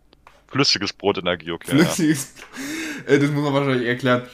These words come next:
Speaker 2: Da gab's so ein, äh, so ein, äh, so ein, ach so, du meinst mit flüssiges Brot einfach nur Bier.
Speaker 1: Ja, <laughs> ja, was so ein
Speaker 2: Ich hab eigentlich gedacht, du meinst das Video, das ich dir mal geschickt hab. Da gibt's ein Video von Teddy Tecklebrand und Joko Winterscheid,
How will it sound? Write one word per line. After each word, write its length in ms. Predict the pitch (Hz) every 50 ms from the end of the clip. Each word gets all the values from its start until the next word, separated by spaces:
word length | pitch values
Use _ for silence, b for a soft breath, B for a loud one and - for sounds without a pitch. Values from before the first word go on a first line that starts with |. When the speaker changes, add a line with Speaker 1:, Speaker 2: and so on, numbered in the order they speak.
| B B B B _
Speaker 2:
Da 100 | - 113
gab's 300 | 117 127 139 147 151 - -
so 80 | 131
ein, 240 | 123 123 123 123 -
äh, 220 | 113 123 120 117 113
so 100 | 110 110
ein, 280 | 110 110 110 110 117
äh, 340 | 87 107 107 107 107 104 104
so 160 | 101 101 101
ein, 260 | 101 101 101 98 - -
ach 100 | - -
so, 280 | - - 127 127 117 107
du 140 | 123 - 117
meinst 280 | 113 110 - - - 80
mit 140 | 98 104
flüssiges 360 | - - 131 127 - 107 104 -
Brot 140 | - 117
einfach 220 | 110 110 104 110 104
nur 140 | 104 95 92
Bier. 300 | 107 120 117 104 98 - - _ _ _ _ _ _ _ _ _ _ _ _ _ _ _
Speaker 1:
Ja, 200 | - - - - -
<laughs> 40 | _
ja, 440 | 135 - 185 - - - - 151 113 -
was 220 | 185 147 - -
so 60 | - -
ein 80 | - - - B 320 330 320 B -
Speaker 2:
Ich 160 | 165 - 190
hab 140 | 190 165 -
eigentlich 220 | 151 170 202 202 -
gedacht, 260 | 156 151 151 - -
du 40 | 151
meinst 320 | 139 139 160 160 - -
das 120 | 135 131
Video, 200 | 139 170 175 165
das 100 | 156 147 147
ich 80 | 135
dir 100 | 135 143
mal 160 | 131 127 120 117
geschickt 320 | 117 127 - 147 139 -
hab. 120 | - - -
Da 80 | 120
gibt's 220 | 113 127 127 127 -
ein 80 | 120
Video 200 | 127 139 156 147
von 220 | 127 - 127 113 -
Teddy 280 | - - 135 135 127
Tecklebrand 540 | 127 - 147 139 - 135 120 113 113 117 117
und 120 | 113 107 104
Joko 320 | 120 127 127 127 110 101
Winterscheid, 600 | 117 127 131 131 127 127 - 98 95 110 131 127